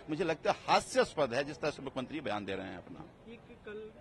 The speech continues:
Speaker 2: रेल दुर्घटना हुई थी पश्चिम बंगाल का, उन्होंने कड़े सवाल खड़े किए। उन्होंने कहा कि अभी रेल विभाग एक तरह से केवल फोटोशूट के तौर पे लगा हुआ है, दिखावा किया जा रहा है वंदे भारत को लाकर। पुरानी जो ट्रेनें थी उन्हें replace कर दिया गया, दुरंतो एक्सप्रेस आज से दिख नहीं रही है, जो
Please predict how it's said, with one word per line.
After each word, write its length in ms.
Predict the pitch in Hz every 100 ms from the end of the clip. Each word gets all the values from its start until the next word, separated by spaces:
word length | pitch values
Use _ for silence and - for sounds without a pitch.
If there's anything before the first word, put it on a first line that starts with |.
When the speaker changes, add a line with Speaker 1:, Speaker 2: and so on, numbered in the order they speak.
| 196 175
Speaker 2:
रेल 80 |
दुर्घटना 540 | 185 175 156 151 - 160
हुई 220 | 143 139
थी 0 |
पश्चिम 840 | 139 - 135 139 127 127 - -
बंगाल 1080 | 135 127 107 - - 123 127 113 104 - 202
का, 80 | 135
उन्होंने 240 | 220 226
कड़े 200 | 208 202
सवाल 260 | 190 185 175
खड़े 200 | 175 170
किए। 260 | 170 170
उन्होंने 200 | 170 175
कहा 220 | 165 131 120
कि 200 | 104 - 127 131 110 104 - 175
अभी 120 | 190 196 - 185
रेल 80 | 180
विभाग 340 | 175 165 170 175
एक 80 | 165
तरह 120 | 170
से 140 | 165 170
केवल 180 | 170 175
फोटोशूट 600 | 165 - 170 127 123 -
के 200 | - 170
तौर 100 | -
पे 160 | -
लगा 360 | - 160 160 160
हुआ 120 | -
है, 60 | 160
दिखावा 380 | 165 170 185
किया 260 | 180 185 156
जा 140 | 160
रहा 100 | 160
है 120 | 170 160
वंदे 220 | 165 160
भारत 180 | 156 160
को 60 | 170
लाकर। 280 | 156 156 170 - - -
पुरानी 280 | 208 202 214
जो 120 | 196
ट्रेनें 320 | 180 180 185 165
थी 60 | 180
उन्हें 160 | 180
replace 280 | 175 165 170 175
कर 60 |
दिया 180 | 156 165
गया, 100 | 165
दुरंतो 360 | 165 160 160 170
एक्सप्रेस 360 | 165 175 170
आज 60 | 160
से 140 | -
दिख 260 | 160 - 170
नहीं 100 | 160
रही 100 | 151
है, 60 | 160
जो 200 | 165